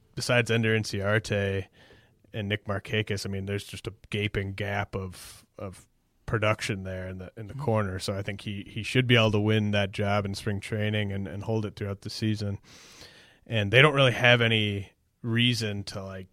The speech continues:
Speaker 1: play Michael Bourn or Nick Swisher,
Speaker 2: No.
Speaker 1: really. And, and they have every reason to develop Oliveira. And g-, given his age, it kinda makes sense for him to develop at the big league level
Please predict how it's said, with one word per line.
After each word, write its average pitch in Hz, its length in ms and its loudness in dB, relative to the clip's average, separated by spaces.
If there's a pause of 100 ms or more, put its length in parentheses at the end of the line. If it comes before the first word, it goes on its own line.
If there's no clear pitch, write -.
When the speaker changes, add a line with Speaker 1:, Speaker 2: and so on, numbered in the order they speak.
(760)
Speaker 1:
play 107 440 -2 (160)
Michael 107 300 -4
Bourn 95 580 -8 (280)
or 98 260 -4
Nick 101 240 -2
Swisher, 101 600 -2
Speaker 2:
No. 110 160 -12
Speaker 1:
really. 95 360 -6
And, 104 180 -4
and 110 220 -4
they 110 100 2
have 107 140 0
every 110 240 2
reason 101 300 -4
to 101 180 -2
develop 101 500 -2
Oliveira. 101 640 -2
And 98 200 -8
g-, 110 180 -10
given 107 200 -2
his 104 160 -2
age, 110 460 4 (320)
it 117 100 -8
kinda 110 200 0
makes 101 320 -2
sense 104 360 -2
for - 160 -6
him 110 140 -2
to 95 80 -2
develop 95 340 -2
at 95 120 -8
the 90 40 -10
big 98 220 -6
league 98 220 -4
level 98 400 -2